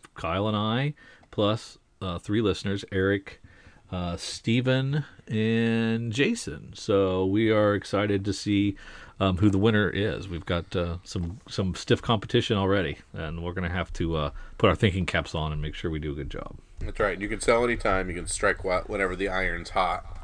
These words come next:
Speaker 2: Um, so whenever you get the ability, sell. You know, you don't have to wait till the end of the year and then sell.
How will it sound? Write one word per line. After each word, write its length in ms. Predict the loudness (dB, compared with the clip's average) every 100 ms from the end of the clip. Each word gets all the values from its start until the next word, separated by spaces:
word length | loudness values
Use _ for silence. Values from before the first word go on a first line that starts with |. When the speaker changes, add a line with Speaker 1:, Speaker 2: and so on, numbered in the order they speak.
| -12 -14 -12 -6
Speaker 2:
Um, 300 | -6 -6 -10 -12 -12 -12 -10
so 160 | -8 -6
whenever 220 | -6 -6
you 80 | -8
get 160 | -8
the 80 | -8
ability, 420 | -4 -4 -2 -6 -8 -18 -20
sell. 380 | -18 -10 -10 -10 -12
You 160 | -8 -8
know, 60 |
you 80 | -4
don't 100 | -4
have 100 | -4
to 80 | -2
wait 180 | -4 -2
till 100 | -6
the 200 | -8 -4
end 180 | 0 0
of 60 | 0
the 80 | -4
year 200 | -2 -2
and 100 | -4
then 160 | -8
sell. 380 | -6 -2 -2 -2